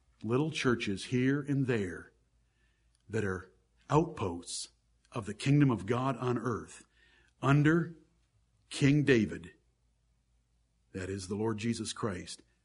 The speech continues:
that is the riches of the Gentiles. And what effect should it have on us here? Should we be glorying in the fact that God cut off some branches? Oh no. Should we be glorying in a reprobate part of national Israel? Oh no.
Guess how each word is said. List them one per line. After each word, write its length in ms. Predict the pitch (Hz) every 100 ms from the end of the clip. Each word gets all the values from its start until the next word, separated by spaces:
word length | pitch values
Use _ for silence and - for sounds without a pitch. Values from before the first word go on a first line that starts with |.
| _
that 500 | 87 110 85 - - - _ _
is 180 | - 90
the 100 | 95
riches 440 | 92 92 98 - - _ -
of 100 | -
the 80 |
Gentiles. 720 | - - - - - - - - _ _ _ _ _ _ _ _
And 180 | 95 92
what 140 | 104 151
effect 400 | 143 - 143 143
should 220 | - 131
it 100 | 131
have 240 | 135 135
on 140 | 127 131
us 180 | 127
here? 320 | - 135 139 135 - _ - _
Should 240 | - - 127
we 140 | 139
be 140 | 135 113
glorying 500 | 117 117 131 143 143
in 80 |
the 80 | 131
fact 340 | 127 131 139 139
that 160 | 98
God 320 | 107 113 123
cut 180 | - 131
off 220 | 127 131
some 180 | - 131
branches? 500 | 120 131 143 151 - - _
Oh 200 | 131 139
no. 320 | 131 95 - - _ _ _ _
Should 200 | - 135
we 80 | 139
be 100 | 117
glorying 460 | 123 135 151 151
in 100 | 147
a 80 | 110
reprobate 600 | 110 143 143 147 135 143
part 180 | 131 139
of 100 | 131
national 400 | 123 131 139 143
Israel? 400 | 143 143 151 147 - _ _ -
Oh 200 | 135 135
no. 360 | 113 90 78